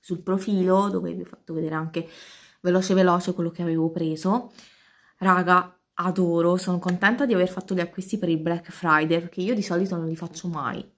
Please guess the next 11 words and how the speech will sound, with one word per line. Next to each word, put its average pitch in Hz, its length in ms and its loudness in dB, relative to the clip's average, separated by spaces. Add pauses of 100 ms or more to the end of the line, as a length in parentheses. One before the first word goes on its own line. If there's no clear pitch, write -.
(120)
al 156 100 -14
Black - 280 -14
Friday, - 600 -20
Friday - 560 -12
così - 240 -16
dice, - 280 -8 (460)
eh, 190 320 0
ma 185 220 -2
li 208 120 -2
faccio 220 280 -2
sempre 226 400 2